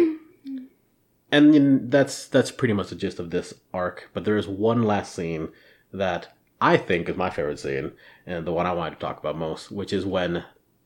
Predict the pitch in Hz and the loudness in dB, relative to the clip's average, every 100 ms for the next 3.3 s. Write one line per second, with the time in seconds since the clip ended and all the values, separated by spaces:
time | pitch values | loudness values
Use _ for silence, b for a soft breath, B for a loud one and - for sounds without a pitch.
0 | _ 104 - 101 92 85 98 95 - 92 | _ -14 -4 -4 -2 -4 -2 -4 -6 -4
1 | 104 90 90 87 90 - - - - 87 | -4 -4 -4 -2 -2 -2 -8 -18 -16 -10
2 | 95 - _ _ _ - 113 85 76 92 | -10 -10 _ _ _ 0 2 2 0 -4
3 | 78 76 | -6 -8